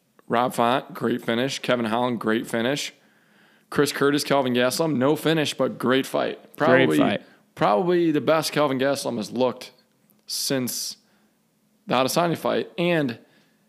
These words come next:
Speaker 1: his chin held up. Chris Curtis's chin held up. This was just a full-blown war.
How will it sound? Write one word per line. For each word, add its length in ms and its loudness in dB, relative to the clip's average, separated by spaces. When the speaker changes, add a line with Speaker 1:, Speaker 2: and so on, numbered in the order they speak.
Speaker 1:
his 160 -8
chin 360 0
held 280 0
up. 360 0
Chris 200 -2
Curtis's 440 0
chin 240 -2
held 240 2
up. 360 -2
This 140 -4
was 100 -2
just 140 -2
a 60 -2
full-blown 380 0
war. 300 -2